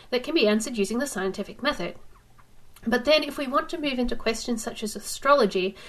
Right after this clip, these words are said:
where we're talking about spiritual influences, well, then suddenly we aren't just dealing with lumps of rock and electrical charges anymore. We're also dealing with persons, persons who are either good or evil, who are either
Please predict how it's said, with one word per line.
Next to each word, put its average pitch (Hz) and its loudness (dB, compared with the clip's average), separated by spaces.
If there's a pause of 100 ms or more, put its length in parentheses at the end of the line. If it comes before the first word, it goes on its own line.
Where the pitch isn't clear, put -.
(280)
where 247 8
we're 233 6
talking 262 2
about 208 0
spiritual 247 0
influences, 214 -4
well, 285 6
then 294 -2
suddenly 392 4
we 339 0
aren't 254 0 (300)
just - 0
dealing 196 4
with 185 -4
lumps 208 -2
of 208 -4
rock - -2
and 214 0
electrical 208 -4
charges 196 -2
anymore. 202 2 (540)
We're 277 6
also 294 4
dealing 214 4
with 202 -2
persons, 214 -4
persons 254 -4
who 240 4
are 208 4
either 220 4
good 220 0
or 294 -2
evil, 220 2
who 240 0
are 214 4
either 208 0